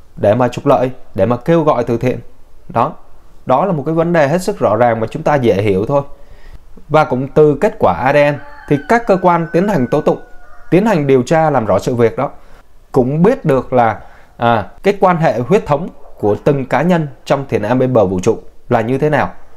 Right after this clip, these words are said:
Và điều này nếu có, à, về cái vấn đề loạn luân thì mình tin chắc rằng, à,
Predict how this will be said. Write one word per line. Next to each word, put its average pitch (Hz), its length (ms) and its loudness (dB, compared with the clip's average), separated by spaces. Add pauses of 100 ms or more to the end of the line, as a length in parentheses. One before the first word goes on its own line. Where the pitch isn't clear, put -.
(200)
Và 139 140 2
điều 147 160 4
này 139 240 2 (160)
nếu 170 180 2
có, 175 380 0 (360)
à, 123 100 -4
về 120 180 4
cái 175 180 0
vấn 175 280 -2
đề 156 140 6
loạn 123 240 2
luân 147 160 4 (320)
thì 131 120 -2
mình 131 160 0
tin 160 220 2
chắc 208 200 -2
rằng, 120 200 0 (400)
à, 110 220 0